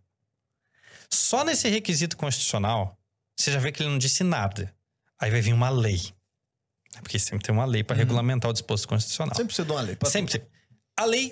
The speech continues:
Speaker 1: traz os mesmos requisitos. De novo, de novo. Só que ela especifica nos seus parágrafos o que é cada um. Quando a gente fala de uso racional e adequado do solo, nós estamos falando de produtividade e uso da área.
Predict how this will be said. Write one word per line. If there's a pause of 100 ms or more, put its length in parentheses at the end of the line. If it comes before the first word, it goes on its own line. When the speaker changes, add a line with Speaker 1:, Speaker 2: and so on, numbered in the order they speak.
Speaker 1:
traz (140)
os
mesmos
requisitos. (140)
De
novo, (120)
de
novo. (140)
Só
que
ela
especifica
nos
seus
parágrafos
o
que
é
cada
um. (500)
Quando
a
gente
fala
de
uso (240)
racional
e
adequado
do
solo,
nós
estamos
falando
de
produtividade
e
uso
da
área.